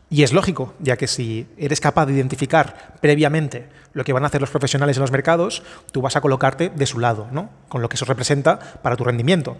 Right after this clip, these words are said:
Va a mejorar si haces lo que hacen los profesionales.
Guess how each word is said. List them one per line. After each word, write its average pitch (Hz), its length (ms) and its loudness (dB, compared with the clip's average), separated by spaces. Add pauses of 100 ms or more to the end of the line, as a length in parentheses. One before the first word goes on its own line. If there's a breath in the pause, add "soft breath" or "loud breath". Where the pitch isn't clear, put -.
(120)
Va 117 120 4
a 120 40 2
mejorar 131 420 -2
si - 160 -4
haces 139 160 -2
lo 139 100 0
que 143 80 0
hacen 170 260 0 (220 loud breath)
los 143 120 -2
profesionales. 117 720 -2